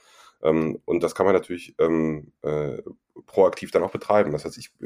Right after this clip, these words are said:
mache natürlich gar keinen Hehl daraus, dass ich, ähm, jetzt bei SoSafe tätig bin und dass ich das für ein gutes Unternehmen, äh, halte. Ähm, mein Netzwerk und alle, die mit mir arbeiten, wissen auch,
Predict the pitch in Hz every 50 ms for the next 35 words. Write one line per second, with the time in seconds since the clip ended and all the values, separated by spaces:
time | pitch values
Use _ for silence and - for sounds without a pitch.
0 | - - 87 87 - 82 - - 87 80 - 78 78 - - 71 - 110 123 120
1 | 98 78 82 87 87 - - - - - 120 - - _ - - - - - -
2 | _ - 80 82 80 69 - - - 76 - - 117 110 - 92 87 - - 80
3 | 78 - - _ - 71 78 76 71 - - 78 76 76 76 80 76 - 78 76
4 | - - _ _ - - - - 85 80 80 78 90 85 80 85 80 78 80 78
5 | 87 98 101 101 92 80 - - - 62 - - - - - - 82 82 85 87
6 | 85 90 82 80 - _ - - - _ _ _ _ 82 82 82 82 80 - -
7 | - - 82 82 82 80 80 98 - - - - 101 107 104 95 80 60 71 85
8 | 87 76 82 80 82 - - 82 71 69 82 95 82 80 85 80 73 87 95 -
9 | - 110 - - 87 90 101 117 123 - -